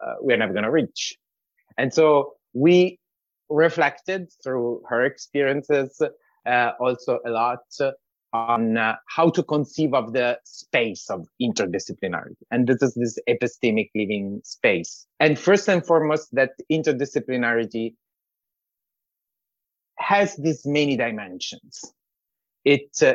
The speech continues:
if a collaboration works or not depends on, uh, the disciplines involved and all the values connected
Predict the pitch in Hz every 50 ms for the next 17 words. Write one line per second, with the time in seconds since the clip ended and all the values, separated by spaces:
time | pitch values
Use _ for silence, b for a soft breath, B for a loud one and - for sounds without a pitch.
0 | - - _ _ _ _ 156 165 160 - - 156 156 - 175 156 156 147 131 143
1 | 135 131 131 135 131 123 - - 123 117 117 110 110 131 131 131 123 - - -
2 | 117 104 120 135 143 143 127 110 - - - 110 117 - 120 113 113 113 110 110
3 | 101 - 107 - - 110 107 107 107 104 104 101 101 101 104 104 104 - _ _
4 | _ _ _ _ _ _ _ _ _ - 90 101 90 87 147 160 - - 208 -
5 | 190 196 202 202 202 196 - _ _ - 196 190 180 170 196 185 180 180 180 180
6 | 170 175 - _ - 185 185 190 185 185 - _ - 120 123 120 123 110 - -
7 | - - 131 131 127 123 127 110 92 104 104 101 107 104 107 120 135 143 143 -
8 | - - - 151 151 156 160 156 - - - - - 165 160 156 147